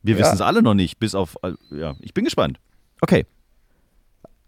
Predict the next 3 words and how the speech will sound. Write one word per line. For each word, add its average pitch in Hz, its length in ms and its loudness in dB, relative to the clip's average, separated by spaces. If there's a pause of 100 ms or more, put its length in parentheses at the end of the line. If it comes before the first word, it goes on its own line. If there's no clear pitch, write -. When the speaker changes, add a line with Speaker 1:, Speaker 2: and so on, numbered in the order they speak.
(1700)
Speaker 2:
Sind - 460 0
befreundete 113 720 2
Gummibärchen 92 920 2